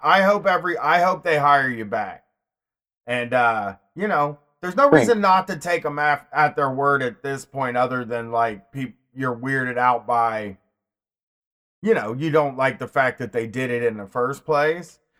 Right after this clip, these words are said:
Speaker 1: But that's something I've been telling my sister.
Speaker 2: Yeah.
Speaker 1: It's like, you need to just, like, right now, the whole world's different. Nobody knows what's going on. And, uh, the best thing for you mentally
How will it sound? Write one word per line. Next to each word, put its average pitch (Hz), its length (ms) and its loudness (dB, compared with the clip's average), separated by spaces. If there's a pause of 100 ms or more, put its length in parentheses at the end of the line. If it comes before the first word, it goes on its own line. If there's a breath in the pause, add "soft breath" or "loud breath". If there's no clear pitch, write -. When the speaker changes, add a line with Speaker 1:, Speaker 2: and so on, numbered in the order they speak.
(200)
Speaker 1:
But 143 340 -2
that's 160 260 0
something 185 280 -2
I've 156 140 2
been 139 140 -10
telling 143 320 0
my 117 140 -6
sister. 139 440 -4
Speaker 2:
Yeah. 110 160 6
Speaker 1:
It's 104 140 -2
like, 120 200 -2
you 147 160 -6
need 220 260 -4
to 208 60 -6
just, 151 380 -6
like, 127 280 -4 (280)
right 165 320 0
now, 180 460 -2 (140)
the 123 100 -4
whole 196 320 0
world's 208 400 0
different. 101 480 -8 (120)
Nobody 180 400 2
knows 220 280 -2
what's 196 160 -10
going 190 320 -4
on. 156 480 -4 (360)
And, 120 360 -4
uh, 107 400 -4 (160)
the 127 100 -6
best 170 560 0
thing 190 340 -2
for 156 200 -4
you 151 280 -4
mentally 190 880 -6